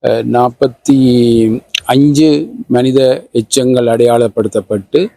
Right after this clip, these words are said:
நாற்பத்தி ரெண்டு அகழ்ந்தெடுக்கப்பட்டிருக்கின்றது. நேற்றைய விட புதிதாக மூன்று மனித எச்சங்கள் அடையாளப்பட்டு-, படு-, அடுத்தப்பட்டிருக்கின்றது. இதே நேரம் புதிதாக, அ,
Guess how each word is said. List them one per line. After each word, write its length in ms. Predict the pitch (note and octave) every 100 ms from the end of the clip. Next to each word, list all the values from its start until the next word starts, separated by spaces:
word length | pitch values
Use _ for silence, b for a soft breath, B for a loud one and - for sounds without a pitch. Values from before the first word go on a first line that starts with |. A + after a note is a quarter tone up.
| _ _ _ -
நாற்பத்தி 460 | B2+ B2 C3+ B2 B2
ரெண்டு 480 | A#2+ B2 B2+ C#3+ -
அகழ்ந்தெடுக்கப்பட்டிருக்கின்றது. 1400 | A2+ B2 A#2 A2+ G#2+ G2+ G2+ F#2+ F#2+ G2 F#2+ F#2+ C#3 - B B
நேற்றைய 480 | - B2 B2 C#3+ C3+
விட 300 | B2+ C3+ D#3
புதிதாக 640 | D3+ B2 B2 B2 A#2 C3+
மூன்று 600 | C3+ B2 C3 C3+ C3+ C#3
மனித 320 | C3 A#2+ A#2+ A#2
எச்சங்கள் 600 | A2+ - A#2+ A#2+ C3 -
அடையாளப்பட்டு-, 600 | A#2+ A#2 A2 G#2+ B2+ G2+ -
படு-, 140 | G#2+
அடுத்தப்பட்டிருக்கின்றது. 1200 | A#2+ A2+ A#2+ G#2 G#2+ G#2+ G2 G#2 F#2+ G2 G#2 F3 - b b b b
இதே 280 | - C3 C#3+
நேரம் 520 | C#3+ C#3+ C#3+ D#3 D#3+ D3
புதிதாக, 1000 | C3+ C#3 D3+ D3+ D3+ D3+ C#3+ D3+ D#3 D#3+ - _ _ -
அ, 680 | D#3 C#3 C3 C3 C3 C3+